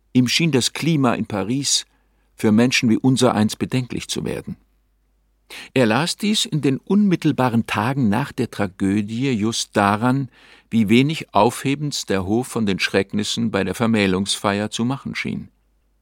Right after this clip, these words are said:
Was lachte er bitter, als man bedauernd verkündete, dreihundertsiebenundsechzig Unglückliche hätten auf dem Place Louis quinze den Tod gefunden. Und wie viel bitterer noch, als man kurz darauf den Versuch unternahm,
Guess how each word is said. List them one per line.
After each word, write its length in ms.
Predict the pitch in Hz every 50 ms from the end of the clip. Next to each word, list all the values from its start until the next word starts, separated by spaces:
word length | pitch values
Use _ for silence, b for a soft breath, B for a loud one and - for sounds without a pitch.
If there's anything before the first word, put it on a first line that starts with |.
| _ _ _ _ _ _ _ _
Was 240 | - 110 110 - -
lachte 640 | - 95 101 127 151 - - - - - - - -
er 140 | 98 95
bitter, 480 | - _ _ - 123 - - 113 - -
als 180 | 95 95 - -
man 160 | 110 101 98
bedauernd 640 | 92 113 87 - - - 113 160 190 190 185 147 -
verkündete, 840 | - 135 - - - - 156 156 120 113 104 - - 117 127 131 b b b b b b b b b b _ -
dreihundertsiebenundsechzig 1900 | - - 87 85 90 120 156 180 190 135 120 143 151 151 147 151 143 - - - 113 127 135 - 139 117 110 101 90 - 101 101 107 - - - 101 - - _
Unglückliche 840 | - 127 139 135 110 - 95 95 92 - - 104 104 - - 110
hätten 420 | 101 82 107 - - _ - 175 165
auf 140 | - 110 -
dem 180 | - 113 101
Place 320 | - - 127 127 123 - -
Louis 200 | 113 104 98 -
quinze 440 | - - 117 117 123 127 127 - -
den 220 | - 117 110 101
Tod 320 | - - 123 107 90 - -
gefunden. 560 | - 80 - - 78 76 - _ - - - _ _ _ _ _ _ _ _ _ _ _ _ _ _ _ _ B B B B B
Und 180 | - 104 85
wie 80 | 110 123
viel 200 | - - 107 87
bitterer 480 | - - 127 - - 110 87 92 90
noch, 260 | 90 95 98 - - -
als 200 | - 98 - -
man 160 | 107 98 -
kurz 300 | - 147 170 175 - -
darauf 340 | - 139 107 117 135 143 -
den 200 | - 147 131 104
Versuch 480 | 104 101 92 - - 147 170 170 -
unternahm, 580 | - - 143 - 139 131 135 135 135 139 139